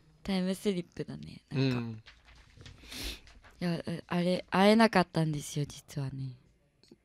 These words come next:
Speaker 2: え、西郷どんと？
Speaker 1: 西郷どん、うん。
Speaker 2: それはそうじゃないかな。
Speaker 1: うん。あの、近くにはいたんですけどね。なんか徒歩十分の距離に。
Speaker 2: <laughs> どうぞってこと？
Speaker 1: うん。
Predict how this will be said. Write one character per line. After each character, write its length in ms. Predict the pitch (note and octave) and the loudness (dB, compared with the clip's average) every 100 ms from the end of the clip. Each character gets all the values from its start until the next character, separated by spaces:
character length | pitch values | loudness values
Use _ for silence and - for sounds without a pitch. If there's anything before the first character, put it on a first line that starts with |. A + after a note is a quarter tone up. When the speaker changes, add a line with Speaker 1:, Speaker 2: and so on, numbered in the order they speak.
| _ | _
Speaker 2:
え、 180 | C3+ E3 | -2 0
西 180 | - D3+ | 2 4
郷 200 | B2+ A#2 | 6 4
ど 40 | A#2 | 2
ん 20 | |
と？ 300 | - - C3 | -8 4 6
Speaker 1:
西 140 | E3+ | 8
郷 240 | D3 D3+ D3 | 6 4 4
ど 200 | D3 C#3 | 2 0
ん、 180 | C3+ - | -2 -6
う 60 | C#3 | -4
ん。 320 | C#3 C3 - | -4 -4 -8
Speaker 2:
そ 180 | - D#3+ | -2 2
れ 120 | F3 | 4
は 260 | F3 E3+ D#3+ | 4 4 2
そ 160 | F3 | 2
う 60 | C#3+ | 0
じ 80 | A#2+ | 0
ゃ 40 | |
な 80 | A2+ | -2
い 60 | |
か 100 | G#2 | -4
な。 280 | C#3 D#3 C3+ - _ - - - - - _ _ - | -4 -2 -4 -6 _ -10 -6 -6 -6 -12 _ _ -6
Speaker 1:
う 60 | E3 | -2
ん。 260 | D#3 D3 - _ | -2 -4 -8 _
あ 140 | F3 | 4
の、 160 | E3 D#3+ | 6 4
近 380 | - - A3+ G#3+ | 0 2 4 6
く 160 | E3+ | 4
に 160 | D#3 D3 | 2 0
は 220 | C#3 - - | -2 -4 -10
い 100 | C#3+ | -6
た 160 | - F3+ | 0 0
ん 80 | |
で 80 | D3+ | -2
す 140 | C3+ - | -8 -14
け 100 | - | -20
ど 60 | - - | -20 -18
ね。 60 | D#3 - _ | -18 -18 _
な 100 | E3+ | 0
ん 20 | |
か 100 | E3+ | 0
徒 140 | F3 G#3+ | 4 4
歩 140 | F#3+ | 4
十 160 | F3 E3 | 2 -2
分 300 | - F3+ F3+ | -2 -2 0
の 100 | E3+ | -2
距 160 | - | -2
離 100 | C#3 | 0
に。 460 | C3+ C3 F#3+ E3 C3 | 2 6 6 6 4
Speaker 2:
<laughs> 40 | C3+ | 10
ど 100 | D3 | 12
う 60 | |
ぞ 160 | E3+ E3 | 12 8
っ 60 | |
て 100 | F#3 | 4
こ 100 | - | -2
と？ 120 | - E3 | 0 2
Speaker 1:
う 20 | |
ん。 140 | E3 | 4